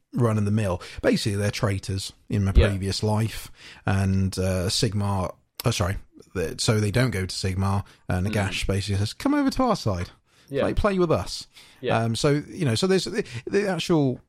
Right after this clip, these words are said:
Speaker 1: uh, piece in the book that talks about him is quite cool, where they, they, they could
Speaker 2: Mm.
Speaker 1: be a traitor for many reasons. It could be that they've led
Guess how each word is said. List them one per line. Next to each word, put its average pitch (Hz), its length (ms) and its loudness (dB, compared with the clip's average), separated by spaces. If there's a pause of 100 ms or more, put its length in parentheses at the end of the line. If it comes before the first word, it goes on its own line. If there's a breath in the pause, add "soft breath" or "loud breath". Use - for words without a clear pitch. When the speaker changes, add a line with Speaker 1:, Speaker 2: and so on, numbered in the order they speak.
(440)
Speaker 1:
uh, 113 240 0 (240)
piece 117 280 2
in 113 120 4
the 107 40 2
book 113 260 -4
that 117 120 -6
talks 120 300 0
about 101 160 2
him 101 80 2
is 104 80 0
quite 92 260 0
cool, 101 180 0
where 95 160 0
they, 90 480 -4 (240)
they, 87 280 -4 (180)
they 101 120 -2
could 104 160 -4
Speaker 2:
Mm. 98 40 -6
Speaker 1:
be 92 460 -2 (160)
a 113 40 -2
traitor - 380 -2
for 104 100 0
many 107 280 4
reasons. 92 380 0
It - 80 -6
could 92 180 0
be 92 140 -2
that 87 180 -4
they've 92 180 -2
led 95 300 -2